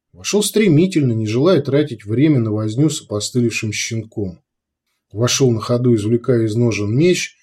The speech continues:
и... и остановился, увидев стоящего на одном колене Карлоса. Вокруг юноши растеклось кровавое пятно. Красивейший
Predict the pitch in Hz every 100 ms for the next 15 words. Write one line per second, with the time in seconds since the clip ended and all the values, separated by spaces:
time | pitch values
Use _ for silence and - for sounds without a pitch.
0 | _ _ - 165 - _ _ _ _ _
1 | _ _ _ 95 131 - 190 233 226 135
2 | - - - _ _ _ _ - 95 170
3 | 165 139 - 104 165 - 143 120 104 107
4 | 143 139 107 113 139 135 135 139 123 95
5 | 85 - - - _ _ _ _ _ _
6 | _ _ 90 - 175 - - 165 190 -
7 | 120 113 - 113 147 160 - 117 113 156
8 | 156 139 131 117 120 131 143 104 - _
9 | _ _ _ _ 101 135 - 202 196 147
10 | - 104 90